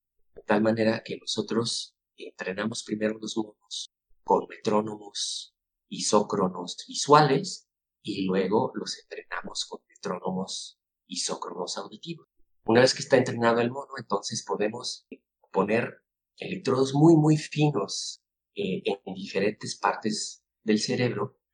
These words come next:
Y una cosa que es muy importante es que, ah, con la tecnología actual podemos poner arreglos de electrodos que nos dan acceso a la actividad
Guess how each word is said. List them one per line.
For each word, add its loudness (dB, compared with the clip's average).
Y -4
una -2
cosa 0
que -10
es -8
muy 0
importante 0
es -2
que, 4
ah, 2
con -2
la -4
tecnología 0
actual 4
podemos 2
poner -2
arreglos -2
de 2
electrodos 0
que -12
nos -18
dan -6
acceso -6
a -8
la -10
actividad -2